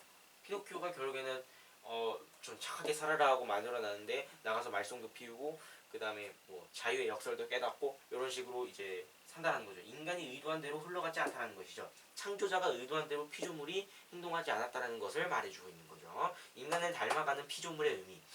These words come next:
결국에는 피노키오가 나중에 인간이 되잖아요. 그런 의미들을 설명을 하고 있는 거예요. 뒤에 똑같이 나와요. 좀 더 구체적으로는 이 작품이 인공지능과 로봇공학의 미래를 의미하고 있다. 그래서 결과적으로 봤을 때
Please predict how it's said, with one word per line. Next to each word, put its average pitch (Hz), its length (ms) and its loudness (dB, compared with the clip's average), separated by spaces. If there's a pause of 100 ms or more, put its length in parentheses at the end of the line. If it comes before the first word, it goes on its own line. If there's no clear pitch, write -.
(340)
결국에는 156 420 4
피노키오가 165 540 -2
나중에 117 300 0
인간이 107 340 -2
되잖아요. 85 300 -12 (380)
그런 139 240 6
의미들을 104 360 -4
설명을 117 360 -6
하고 107 140 -4
있는 90 120 -14
거예요. 156 200 -16
뒤에 - 140 -8
똑같이 160 260 -8
나와요. - 280 -8 (300)
좀 165 100 -4
더 185 100 4
구체적으로는 160 680 0
이 131 120 -2
작품이 156 380 2
인공지능과 135 640 4
로봇공학의 - 600 2
미래를 156 360 2
의미하고 113 360 -2
있다. - 160 -10
그래서 - 260 0
결과적으로 151 520 6
봤을 113 220 6
때 165 240 2